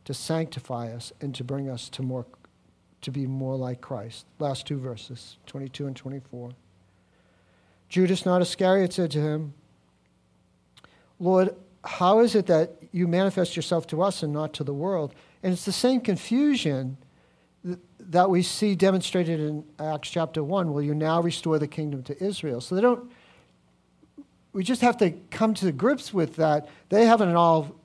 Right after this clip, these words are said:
they don't have it all figured out. We've read the story, so we,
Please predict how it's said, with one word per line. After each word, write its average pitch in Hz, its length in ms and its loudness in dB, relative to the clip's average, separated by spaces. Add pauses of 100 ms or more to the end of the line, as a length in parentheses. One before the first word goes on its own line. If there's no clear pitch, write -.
(220)
they 170 140 4
don't 226 160 6
have 170 160 4
it 147 60 4
all 147 160 6
figured 151 400 -2
out. 202 420 6 (800)
We've 233 240 4
read 226 180 6
the 196 80 4
story, 220 400 4
so - 160 0
we, 247 400 2